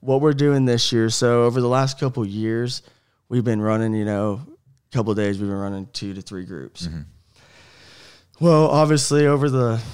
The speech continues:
Speaker 1: shoot, the last six, seven months, the world's kinda really shifted.
Speaker 2: Yeah.
Speaker 1: So,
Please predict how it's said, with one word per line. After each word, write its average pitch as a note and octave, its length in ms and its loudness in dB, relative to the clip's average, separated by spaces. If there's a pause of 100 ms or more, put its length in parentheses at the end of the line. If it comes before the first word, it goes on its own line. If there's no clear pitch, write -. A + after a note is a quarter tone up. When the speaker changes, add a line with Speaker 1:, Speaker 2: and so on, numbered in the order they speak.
Speaker 1:
shoot, A2+ 380 -4
the A2 100 -8
last G#2+ 460 -6 (160)
six, - 340 -8
seven G#2 320 -4
months, G2 600 -6 (440)
the G2+ 100 -12
world's G2 340 -4
kinda G2+ 260 -6
really F#2+ 320 -8
shifted. F2 600 -10 (140)
Speaker 2:
Yeah. E2 180 -4
Speaker 1:
So, G2+ 480 -8